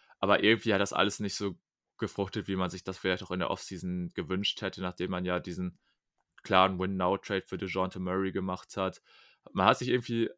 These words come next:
versprochen, dass das alles ein bisschen besser funktionieren würde mit diesem Backcourt aus Trae Young und DeJounte, aber war jetzt nicht so, dass das ein absoluter Gamechanger war. Und jetzt muss man sich ja auch auf jeden Fall ranhalten, dass man's da im Osten in die Playoffs schafft,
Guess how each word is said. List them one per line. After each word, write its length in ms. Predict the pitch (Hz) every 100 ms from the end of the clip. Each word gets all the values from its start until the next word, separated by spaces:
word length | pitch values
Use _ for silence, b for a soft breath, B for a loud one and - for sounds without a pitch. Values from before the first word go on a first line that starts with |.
| _
versprochen, 560 | - 110 - 101 110 110
dass 140 | 101
das 160 | 98 -
alles 220 | 95 98
ein 120 | 104
bisschen 260 | 98 - 95
besser 400 | 95 - 110 104
funktionieren 640 | - 98 - 95 101 107
würde 280 | 104 104 104
mit 140 | 95 101
diesem 220 | 92 98
Backcourt 480 | 92 95 - 101 -
aus 380 | 98 95 - -
Trae 260 | 95 95
Young 200 | 95 98
und 120 | 95
DeJounte, 640 | 98 90 92 92 - 98 92 b b b b
aber 340 | 90 90 85
war 140 | 90 90
jetzt 180 | 90 98
nicht 160 | 92
so, 80 | 92
dass 120 | 90
das 160 | - -
ein 60 |
absoluter 460 | 92 92 - 87 95
Gamechanger 880 | 92 90 92 - 95 95 90 95 87
war. 320 | 87 90 98 b b b
Und 160 | - 90
jetzt 180 | 92 104
muss 140 | 98
man 120 | 98
sich 100 | 92
ja 80 | 95
auch 140 | 92
auf 160 | 92 -
jeden 140 | 95
Fall 240 | - 92 90
ranhalten, 560 | 92 113 92 85 78
dass 160 | 85 -
man's 240 | 82 - -
da 260 | 87 85
im 200 | - 85
Osten 340 | - 80 - 87
in 80 | 87
die 60 |
Playoffs 760 | 87 82 87 71 - - 87 -
schafft, 480 | - 92 95 -